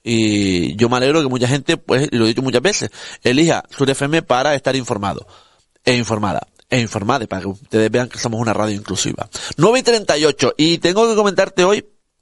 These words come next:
esto, esto de aquí, esto de aquí, que lo voy a poner ya,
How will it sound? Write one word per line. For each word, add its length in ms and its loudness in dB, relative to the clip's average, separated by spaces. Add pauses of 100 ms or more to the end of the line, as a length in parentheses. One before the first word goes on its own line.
(140)
esto, 360 0
esto 200 0
de 60 2
aquí, 240 -4
esto 220 -2
de 80 2
aquí, 260 0 (100)
que 600 2
lo 140 0
voy 100 4
a 20 -2
poner 320 -2
ya, 240 0